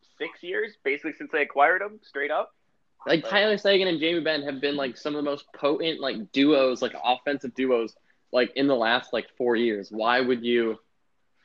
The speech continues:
Speaker 2: like, like, honestly, if it was, if my opinion, call out, I don't know, your defense, uh, your goaltending, which had Kerry Lettinen on it for, like, eight years.
Speaker 1: Mm-hmm. And now a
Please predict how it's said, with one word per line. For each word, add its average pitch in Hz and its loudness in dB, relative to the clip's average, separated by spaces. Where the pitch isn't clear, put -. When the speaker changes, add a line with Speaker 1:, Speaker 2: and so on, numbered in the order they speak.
Speaker 2:
like, 123 2
like, 135 4
honestly, 208 2
if 175 -4
it 165 -4
was, 139 -6
if 135 -6
my 131 -4
opinion, 240 -8
call 160 2
out, 156 0
I 113 -4
don't 160 -4
know, 117 -6
your 98 -8
defense, 139 0
uh, 101 0
your 101 -4
goaltending, 131 -2
which 113 -4
had 113 -2
Kerry 127 0
Lettinen 147 -2
on 120 -2
it 101 -10
for, 107 -2
like, 98 -2
eight 120 2
years. 104 -2
Speaker 1:
Mm-hmm. 101 -20
And 131 -6
now 139 4
a 131 0